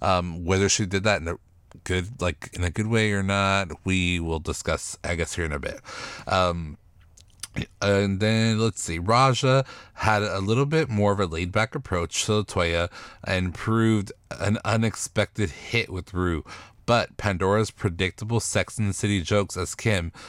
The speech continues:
fell extremely flat. Like, they,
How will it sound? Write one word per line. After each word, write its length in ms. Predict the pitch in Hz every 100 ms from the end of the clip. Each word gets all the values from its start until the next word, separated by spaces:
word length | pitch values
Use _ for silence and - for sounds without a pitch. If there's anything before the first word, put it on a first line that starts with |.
| - -
fell 240 | 95 90
extremely 1500 | 87 - - - 107 117 127 127 123 120 113 113 113 117 110 98
flat. 600 | - 76 - - - -
Like, 500 | 92 95 92 92 95
they, 600 | 95 101 107 107 104